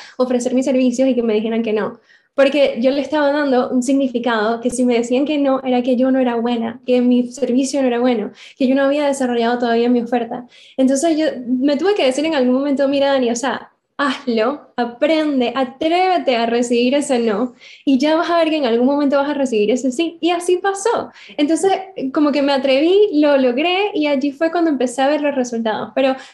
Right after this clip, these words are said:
tuve que atreverme a recibir el no para poder llegar al sí.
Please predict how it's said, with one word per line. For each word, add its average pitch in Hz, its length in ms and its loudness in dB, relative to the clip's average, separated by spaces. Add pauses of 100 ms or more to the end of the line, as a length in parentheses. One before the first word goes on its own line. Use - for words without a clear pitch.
tuve 359 180 2
que 359 80 2
atreverme 247 800 0
a 254 80 -2
recibir 247 420 0
el 247 160 4
no 233 340 0
para 254 220 0
poder 226 200 0
llegar 247 200 0
al 247 140 -6
sí. 254 300 -12